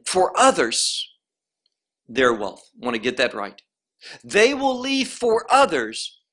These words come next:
their wealth. So there's a sense of futility. If I get all of this, but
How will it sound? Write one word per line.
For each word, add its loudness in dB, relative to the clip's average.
their 0
wealth. -10
So 4
there's 4
a 4
sense 2
of -4
futility. -6
If 6
I 8
get -2
all 8
of 6
this, -2
but 2